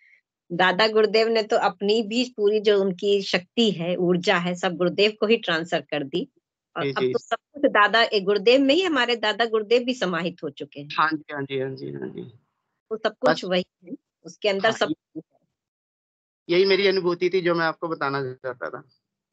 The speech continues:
Speaker 1: नहीं, अच्छा किया गुरु भाई, आपने जो संशय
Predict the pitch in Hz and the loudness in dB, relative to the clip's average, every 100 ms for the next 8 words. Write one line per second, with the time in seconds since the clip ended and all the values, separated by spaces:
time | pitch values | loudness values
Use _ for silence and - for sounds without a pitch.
0 | _ _ 151 156 156 _ _ _ - 185 | _ _ -14 -14 -14 _ _ _ -10 -8
1 | - 190 185 165 175 170 185 330 208 - | -2 -4 -2 -4 -4 -8 -6 -6 -6 -6
2 | 185 180 190 196 196 180 190 196 190 | -4 0 0 0 0 0 2 2 2